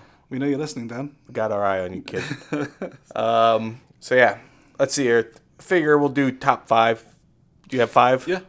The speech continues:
Speaker 1: uh, I've probably got five. Um,
Speaker 2: All right.
Speaker 1: I'll kick off with one, and then we'll do one, one. Back
Speaker 2: Okay,
Speaker 1: and forth.
Speaker 2: sounds good.
Speaker 1: Um, I think my,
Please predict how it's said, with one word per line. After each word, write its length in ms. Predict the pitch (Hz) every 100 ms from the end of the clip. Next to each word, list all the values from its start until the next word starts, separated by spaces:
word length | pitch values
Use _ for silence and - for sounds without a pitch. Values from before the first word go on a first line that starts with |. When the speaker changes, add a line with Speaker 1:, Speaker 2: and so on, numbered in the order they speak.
| -
Speaker 1:
uh, 140 | 196
I've 60 | 165
probably 160 | 170
got 100 | 120
five. 320 | 120 123 123 -
Um, 60 | 139
Speaker 2:
All 200 | 131 123
right. 180 | 117 120
Speaker 1:
I'll 80 | 151
kick 180 | 143 139
off 120 | 127
with 80 | 127
one, 140 | 123 127
and 100 | 127
then 80 |
we'll 60 | 123
do 100 | 123
one, 220 | 123 120
one. 160 | 127 131 - -
Back 120 | - 120
Speaker 2:
Okay, 120 | 127
Speaker 1:
and 40 | 127
forth. 100 | 131
Speaker 2:
sounds 180 | 110
good. 200 | 107 127 139 - - - - - - _
Speaker 1:
Um, 480 | 151 143 139 139 143
I 80 | 147
think 340 | 147 165 147
my, 420 | - 143 143 139